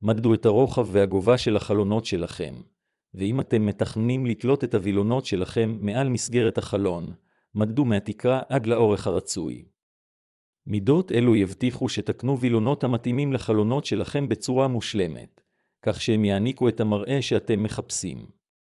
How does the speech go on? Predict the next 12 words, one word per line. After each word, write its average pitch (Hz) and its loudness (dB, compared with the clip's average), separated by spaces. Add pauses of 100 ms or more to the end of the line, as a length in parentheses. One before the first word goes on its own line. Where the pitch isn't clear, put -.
(580)
התאימו 143 0
וילונות 98 0
לפי - 0
החדרים. 82 -4 (1080)
לחדרים 104 -2
שונים 117 -2
יש 110 -2
צרכים 135 -2
שונים 123 0
בכל 143 4
הנוגע 110 4
לווילונות. 98 -2